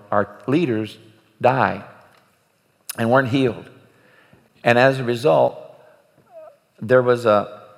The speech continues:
a, a spirit of unbelief. I don't mean a demonic spirit. I'm just meaning it in another way, uh, an atmosphere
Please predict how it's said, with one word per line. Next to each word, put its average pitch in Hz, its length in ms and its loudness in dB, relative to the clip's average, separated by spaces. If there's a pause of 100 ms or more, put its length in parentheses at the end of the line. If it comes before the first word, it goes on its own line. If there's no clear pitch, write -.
(120)
a, 113 540 -10
a 110 40 -4
spirit 170 500 -2
of 113 180 -2
unbelief. 120 600 -4 (300)
I 120 160 -2
don't 131 220 -4
mean 107 400 -6
a 104 100 -6
demonic 104 580 -4
spirit. 104 300 -6
I'm 104 120 -8
just 101 220 -14
meaning 101 300 -4
it 95 60 -4
in 98 100 -8
another 101 340 -4
way, 92 340 -6
uh, 98 280 -8 (100)
an 101 180 -6
atmosphere 107 960 -4